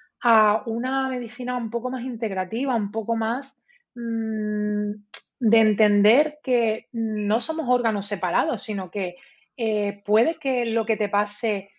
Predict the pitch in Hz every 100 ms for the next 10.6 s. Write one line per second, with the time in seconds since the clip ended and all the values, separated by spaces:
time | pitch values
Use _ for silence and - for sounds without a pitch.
0 | _ _ 254 226 220 214 214 208 208 208
1 | 208 208 240 226 220 226 208 220 214 202
2 | 208 226 208 226 202 202 - 214 202 196
3 | 190 185 185 175 - 262 269 214 160 _
4 | _ _ _ _ _ 233 220 233 214 -
5 | 180 - - _ 240 233 294 302 359 294
6 | 190 - 247 269 226 175 - - 220 185
7 | - _ _ _ 247 208 214 - - 262
8 | _ - 294 294 285 220 262 294 - 320
9 | 294 277 240 254 233 226 214 202 202 -
10 | 196 196 196 196 269